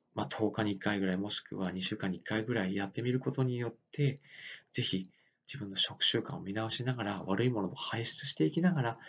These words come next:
食べ過ぎじゃないか、欲かきすぎじゃないかっていうのも見直しながら、食生活、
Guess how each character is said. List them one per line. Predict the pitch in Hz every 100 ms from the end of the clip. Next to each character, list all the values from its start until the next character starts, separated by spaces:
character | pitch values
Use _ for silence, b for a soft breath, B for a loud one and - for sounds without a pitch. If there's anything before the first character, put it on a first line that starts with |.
| B B -
食 | 95
べ | 101
過 | -
ぎ | 110
じ | 104
ゃ |
な | 98 101
い |
か、 | 95 -
欲 | 104 -
か | - -
き | -
す | -
ぎ | 127
じ | 127
ゃ |
な | 127 135
い |
か | 139 127
っ |
て | -
い | 120
う |
の | 117
も | 113
見 | 92 95
直 | 104 120
し | 147
な | 170
が | 165
ら、 | 117 - B B B B B
食 | - -
生 | - 95
活、 | 85 - -